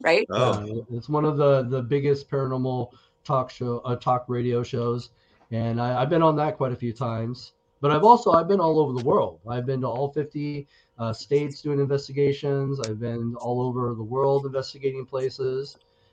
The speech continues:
Speaker 3: In fact, I may take an opportunity to go back to Scotland and do some really cool investigations I've been invited to. So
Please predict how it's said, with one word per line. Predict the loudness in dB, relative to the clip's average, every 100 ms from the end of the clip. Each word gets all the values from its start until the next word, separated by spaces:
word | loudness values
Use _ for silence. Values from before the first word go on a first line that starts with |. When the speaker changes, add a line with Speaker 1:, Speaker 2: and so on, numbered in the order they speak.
| -10
Speaker 3:
In | 0
fact, | 2 2
I | 0
may | 0 0
take | -2 -2
an | 0
opportunity | 0 -2 -4 -2 -2
to |
go | -2 0
back | 0 -2 -4
to |
Scotland | -10 -2 0 0 -4 -4
and | -4
do | -4
some | -6 -6
really | -6 -6
cool | -4 -4 -2
investigations | -4 -6 -8 -8 -8 -8 -6
I've | -6
been | -4
invited | -2 -2 -2 -6
to. | -8 -6 -6
So | -2 0 0 -2